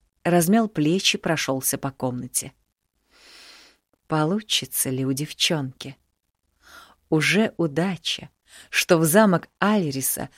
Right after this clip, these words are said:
занесло темную, что она оказалась поблизости от артефакта, и тот на нее отреагировал.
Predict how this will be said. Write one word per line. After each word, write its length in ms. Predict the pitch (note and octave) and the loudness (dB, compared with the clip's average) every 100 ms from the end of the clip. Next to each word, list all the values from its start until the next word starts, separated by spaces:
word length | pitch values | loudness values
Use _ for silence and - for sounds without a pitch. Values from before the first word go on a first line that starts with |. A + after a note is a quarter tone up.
| _ | _
занесло 500 | D3 D#3 D3+ - D#3+ | 0 2 4 4 2
темную, 540 | D#3 A3+ G3+ D3 B2+ | 4 4 4 2 -2
что 260 | E3 - D3 | -4 0 2
она 220 | C#3+ F3 | 4 4
оказалась 520 | E3+ E3+ D#3+ D#3+ D#3 | 4 4 6 6 6
поблизости 640 | - D3+ D3+ E3+ D3 - - | 2 2 4 2 2 -4 -4
от 160 | C#3 - | -4 -6
артефакта, 640 | C3+ D3 - F#3 - C3+ - - - | -4 -6 -2 -2 -2 -8 -8 -18 -6
и 100 | - | 0
тот 400 | E3 - E3+ G3+ | 0 4 2 4
на 100 | G3+ | 2
нее 340 | F#3 F#3+ F#3 F#3 | 2 2 2 0
отреагировал. 840 | D#3 - D#3 D3+ C3+ C3 B2+ B2 | -2 0 2 2 -2 -6 -6 -12